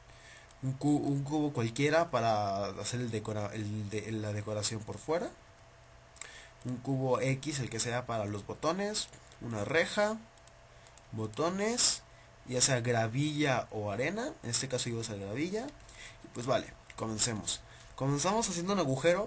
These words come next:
para los pistones que vienen siendo uno. Vamos a hacer rápidamente esto para ampliarlo un poquito. Vamos a hacerla un poco grande.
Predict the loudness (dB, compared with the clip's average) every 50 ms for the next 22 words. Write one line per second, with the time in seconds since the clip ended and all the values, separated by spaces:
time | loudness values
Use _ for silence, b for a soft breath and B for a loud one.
0 | -2 0 0 2 2 2 0 -2 0 0 -2 -2 0 0 0 -2 -2 0 0 0
1 | 0 0 0 -2 -2 -4 -2 -2 0 0 0 0 -2 -6 -10 -16 -18 -18 -18 -18
2 | -18 -18 -20 -20 -20 -20 -20 -20 -20 -20 -20 B B B B B B B B B
3 | -10 -8 -6 -4 -4 -2 -2 -2 -2 -2 -4 -4 -6 -6 -6 -8 -6 -6 -6 -6
4 | -6 -8 -4 -2 -2 -2 -2 -2 -4 -4 -2 -2 -4 -6 -8 -10 -8 -6 -6 -6
5 | -6 -4 -4 -4 -4 -2 -4 -4 -6 -8 -8 -6 -4 -4 -4 -4 -6 -10 -14 -20
6 | -20 -20 -12 -8 -4 -4 -2 -2 -2 -4 -4 -6 -6 -4 -4 -6 -6 -8 -10 -10
7 | -8 -6 -6 -8 -8 -12 -16 -20 -20 -20 -20 -20 -20 -16 -10 -6 -4 -4 -4 -4
8 | -4 -4 -6 -8